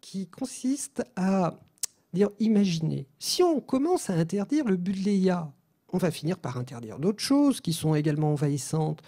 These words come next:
le robinier par exemple, euh, les lentes, qui sont aussi de-, deux arbres, euh, totalement envahissants, et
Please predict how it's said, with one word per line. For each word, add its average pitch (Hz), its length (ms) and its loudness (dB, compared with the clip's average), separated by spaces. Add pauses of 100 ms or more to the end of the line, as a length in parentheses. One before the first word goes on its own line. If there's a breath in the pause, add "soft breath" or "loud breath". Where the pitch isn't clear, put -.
(180 loud breath)
le 127 140 -2
robinier 202 640 0
par 160 220 -6
exemple, 170 640 -2 (480 loud breath)
euh, 139 720 0
les 170 140 4
lentes, 262 480 -2 (120)
qui - 140 -6
sont - 160 -2
aussi 160 340 -2
de-, 156 140 -4
deux 185 320 0
arbres, 175 340 0
euh, 139 220 2
totalement 131 500 -4
envahissants, 131 600 0 (680 loud breath)
et 196 180 -2